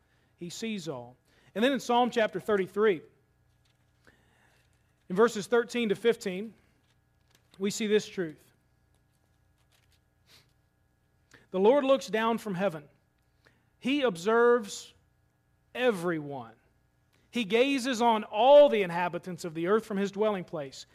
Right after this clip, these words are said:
He alone crafts their hearts. He considers all their works." God knows it all. He is interested in it all.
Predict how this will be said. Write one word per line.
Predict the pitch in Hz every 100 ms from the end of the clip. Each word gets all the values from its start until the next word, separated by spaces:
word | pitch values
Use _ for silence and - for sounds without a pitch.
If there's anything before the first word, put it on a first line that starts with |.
| _ _ -
He | 240 320
alone | 262 294 262
crafts | 180 226 202 190
their | - 185
hearts. | - 214 233 226 - _ _ _
He | 262 294
considers | - 262 214 269 254 247 240 - - _ _ _
all | 202 220 233 233 233 233
their | 165 196 196 190 185 -
works." | 160 156 139 - - - - 160
God | 185 208 180
knows | 190 190 175
it | 170
all. | 151 143 120 117 _ _ _ _
He | 226
is | 214
interested | 226 233 - 180 - 180 175
in | 202
it | 190 190
all. | 185 180 151 135